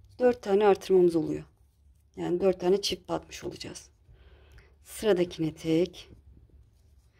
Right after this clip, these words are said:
Sıradakine bir. Aynı yere iki. Sonuncuya tek batıyorum.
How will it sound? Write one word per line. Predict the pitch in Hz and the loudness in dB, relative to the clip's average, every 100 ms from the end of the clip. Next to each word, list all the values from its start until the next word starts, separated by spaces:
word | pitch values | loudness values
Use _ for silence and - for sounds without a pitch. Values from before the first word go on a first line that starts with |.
| _ _ _ _ _ _ _ | _ _ _ _ _ _ _
Sıradakine | - - 214 180 175 - 160 160 175 - - - _ _ _ _ - | -18 -6 -2 0 -2 0 2 2 -2 -8 -20 -20 _ _ _ _ -4
bir. | 170 165 175 185 - - - _ _ _ | 0 2 2 0 -8 -14 -20 _ _ _
Aynı | 214 214 | -2 4
yere | 190 170 | 4 4
iki. | 190 175 - 156 _ _ _ _ _ _ _ _ _ _ _ _ _ _ _ _ _ _ _ _ _ _ - - _ - - - - _ _ _ _ _ _ _ _ _ _ _ _ | 0 -8 -12 -14 _ _ _ _ _ _ _ _ _ _ _ _ _ _ _ _ _ _ _ _ _ _ -20 -20 _ -20 -20 -20 -20 _ _ _ _ _ _ _ _ _ _ _ _
Sonuncuya | - 254 214 175 170 190 | -4 2 4 6 4 0
tek | - 180 - | -2 -14 -12
batıyorum. | 165 - 147 | -16 -14 -16